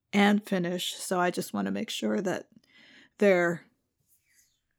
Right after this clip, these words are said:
I don't know if they're translated or if they're written in English. I'll, I'll just do a little research and make sure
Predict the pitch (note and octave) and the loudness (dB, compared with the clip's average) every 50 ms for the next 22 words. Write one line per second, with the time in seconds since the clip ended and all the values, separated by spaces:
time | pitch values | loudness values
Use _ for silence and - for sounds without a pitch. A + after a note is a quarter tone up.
0 | _ _ - F3+ G3 F#3 F3 - E3+ F#3+ F#3 E3+ - - - - - - A3+ A#3 | _ _ -2 0 0 0 0 0 0 -2 -2 -2 -4 -6 -8 -4 -2 0 2 2
1 | A#3+ A#3 - B3 A#3+ A#3+ A3+ B3+ A#3 A3+ G#3+ D#3 C3+ F#3 - - - E3 E3+ G#3+ | 2 2 0 0 0 2 2 4 2 2 2 0 -2 -4 -4 -4 -6 -4 -2 -2
2 | G#3 - - A3+ A3+ A3+ G#3+ G#3+ A3+ A3 A3 A3 A3 A3+ A3 G#3+ G#3 A3 - - | -2 0 2 2 4 4 4 4 4 4 2 2 2 2 2 2 0 0 -2 -4
3 | - E3+ E3 - - - F3+ - F3+ E3+ - - F#3+ F3+ F3+ G3 G3 F#3 F3+ F3+ | -4 -4 -4 -4 -4 -8 -6 -6 -6 -8 -4 -2 -2 0 0 0 0 0 0 0
4 | G3+ F3+ F3+ F#3+ - - F3+ F3+ F3 - - F#3+ F#3 F3+ F#3 F#3 - - - A3 | 0 0 0 0 -2 -4 -4 -4 -4 -6 -6 -4 -4 -4 -4 -6 -6 -6 -4 -2
5 | G3 G3 G3 | -2 -2 -2